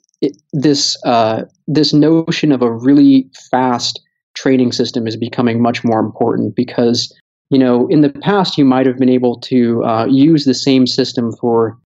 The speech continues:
um, data cleaning, data processing, and training, and that's becoming no longer the case. You can train,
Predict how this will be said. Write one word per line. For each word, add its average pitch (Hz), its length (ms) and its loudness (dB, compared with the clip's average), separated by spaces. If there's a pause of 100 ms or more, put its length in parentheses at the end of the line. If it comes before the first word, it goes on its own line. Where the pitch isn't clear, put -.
(180)
um, 117 460 -2
data 127 300 2
cleaning, 120 400 0
data 120 200 0
processing, 120 680 -4
and 120 200 0
training, 135 480 0 (320)
and 131 140 2
that's 131 140 0
becoming 139 680 2
no 135 100 2
longer 123 280 0
the 98 100 -4
case. 110 400 -8 (440)
You 135 100 0
can 127 180 2
train, 147 460 2